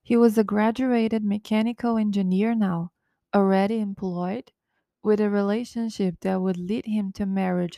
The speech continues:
he thought. Everything was working out. He celebrated with Dona Elizabeth on the night he got the job. She was relieved that her son had found a girlfriend like Michelle,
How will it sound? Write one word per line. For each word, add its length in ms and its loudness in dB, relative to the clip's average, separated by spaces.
he 100 -4
thought. 380 -10
Everything 840 -2
was 260 -4
working 420 -6
out. 400 -8
He 180 -8
celebrated 880 0
with 220 0
Dona 300 -2
Elizabeth 680 -2
on 160 2
the 100 0
night 440 -4
he 160 -8
got 220 -4
the 100 -4
job. 300 -4
She 180 -4
was 280 -2
relieved 680 -2
that 260 -4
her 220 -4
son 360 -4
had 240 -2
found 360 -2
a 60 0
girlfriend 760 -2
like 240 -2
Michelle, 680 -4